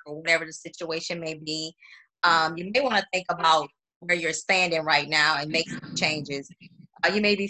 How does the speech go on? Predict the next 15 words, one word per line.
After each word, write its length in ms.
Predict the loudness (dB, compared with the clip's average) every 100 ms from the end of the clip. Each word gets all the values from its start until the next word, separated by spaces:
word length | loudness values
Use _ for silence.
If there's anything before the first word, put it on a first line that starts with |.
| 0
feeling 220 | 2 2
a 60 | 0
little 220 | -2 -2
disillusioned 840 | -4 -4 -4 -2 -2 -2 -4 -6 -10
and 120 | -12 _
flat, 360 | -2 4 4 4 -4 -4
um, 420 | 0 2 0 -4 -16 _ -2
as 160 | -2
the 140 | -2 -4
expectations 880 | -4 -2 -2 -2 -6 -6 -8 -8
you 120 | -8
once 280 | -4 -2 -2 -4
had 420 | 0 2 2 0 _ _ -2
don't 320 | 0 0
ma-, 80 | -4